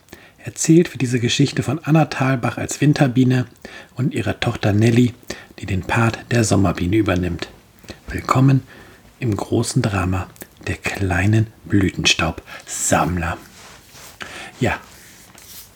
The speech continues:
und damit sind die Informationen bezüglich des Inhalts auf jeden Fall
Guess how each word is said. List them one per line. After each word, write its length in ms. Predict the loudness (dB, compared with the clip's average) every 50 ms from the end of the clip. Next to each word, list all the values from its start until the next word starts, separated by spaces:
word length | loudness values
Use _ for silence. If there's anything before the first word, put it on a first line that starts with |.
| -20 _ -20 -20 -10 -2 0
und 140 | 2 4 4
damit 300 | 4 4 4 2 2 -2 -10 -12 -14 -10 -8 -8 -4
sind 840 | -4 -2 -2 -2 -2 -2 -2 0 2 4 6 6 4 2 0 -6 -10 -14 -18 -20 _ _ _ -20 -20 -16 -16 -16 -16 -18 -20 _ -20 -20 -20 -20 _ _ 0
die 260 | 2 2 2 2 0 -4 -14 -20 -20 -20 -20 _ _ _ _ -20 -10 -8 -4
Informationen 600 | -2 -2 0 0 -2 -2 0 0 0 2 2 2
bezüglich 420 | 0 -2 -2 -4 -4 -2 -2 -4
des 240 | -2 -2 -4 -4 -4 0
Inhalts 600 | 4 4 4 4 4 2 0 0 -2 -4 -10 -10 -12 -14 _
auf 300 | -2 -2 0 0 -2 -2
jeden 340 | -2 0 2 2 2 2 0
Fall 380 | -2 0 0 2 2 2 0